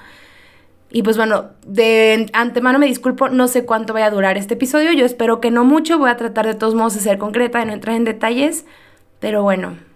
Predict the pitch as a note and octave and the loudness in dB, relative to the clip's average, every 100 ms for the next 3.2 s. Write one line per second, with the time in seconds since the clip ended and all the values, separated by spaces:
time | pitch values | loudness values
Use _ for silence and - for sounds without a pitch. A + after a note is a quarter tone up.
0 | _ _ _ _ - - G#3+ A#3+ A#3+ A#3 | _ _ _ _ -16 -10 -4 0 0 0
1 | G3+ G3+ G3+ G#3+ G#3+ A#3 A#3+ G3+ F#3+ F#3+ | -2 -2 -2 -2 -2 -4 -4 -4 -4 -2
2 | F#3+ F#3+ G3 F#3 - F3+ F3 E3+ - - | 0 0 -2 -6 -8 -8 -8 -12 -18 -20
3 | _ | _